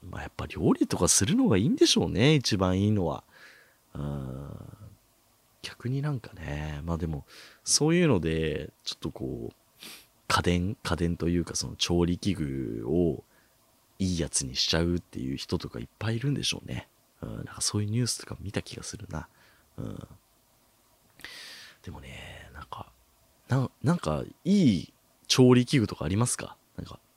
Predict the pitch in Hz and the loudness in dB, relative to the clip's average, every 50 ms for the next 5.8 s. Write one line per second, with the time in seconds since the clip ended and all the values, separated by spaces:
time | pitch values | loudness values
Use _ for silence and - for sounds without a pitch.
0 | _ _ - 110 135 120 98 82 - 85 76 69 - 78 71 73 - 64 58 50 | _ _ -4 0 2 4 4 4 4 2 0 0 0 -2 -2 -4 -6 -6 -6 -8
1 | - - - - - - 80 76 73 71 73 73 71 69 - _ _ _ _ _ | -8 -12 -14 -16 -10 -8 -6 -4 -4 -4 -4 -4 -6 -6 -10 _ _ _ _ _
2 | _ _ _ _ _ _ _ _ - - - 85 82 80 76 78 78 76 - - | _ _ _ _ _ _ _ _ -4 0 2 2 2 2 0 -2 -2 -4 -4 -6
3 | - - - - - - - 104 - 139 139 - - _ - - - - - - | -8 -10 -12 -14 -16 -18 -16 -12 -10 -10 -10 -10 -12 _ -20 -20 -20 -20 -20 -20
4 | - - _ _ _ - - - - - 156 160 147 - 180 170 147 - - - | -20 -20 _ _ _ 2 6 6 8 8 8 6 6 6 6 6 6 4 0 -2
5 | - - 80 95 113 110 90 - - 76 69 - - - - - | -2 0 2 6 6 6 6 4 2 -2 -2 -2 -2 -2 -4 -8